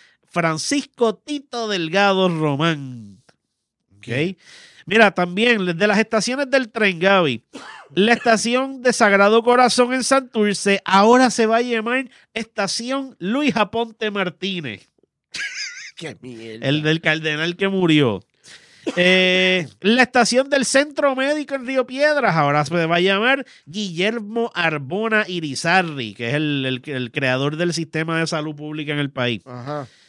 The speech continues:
Speaker 1: Eh, l-, la estación del Centro Depor-, Deportivo de Bayamón ahora se va a llamar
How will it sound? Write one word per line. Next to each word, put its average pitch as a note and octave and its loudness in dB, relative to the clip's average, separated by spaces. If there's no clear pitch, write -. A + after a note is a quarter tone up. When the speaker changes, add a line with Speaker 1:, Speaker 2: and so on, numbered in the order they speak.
Speaker 1:
Eh, G3 2
l-, G3 -2
la A3+ 4
estación A#3+ 0
del B3 2
Centro C4+ 0
Depor-, A#3+ 4
Deportivo A3+ 0
de B3 4
Bayamón B3 2
ahora B3+ 6
se G3+ -2
va G3+ 2
a A3+ 4
llamar A#3 2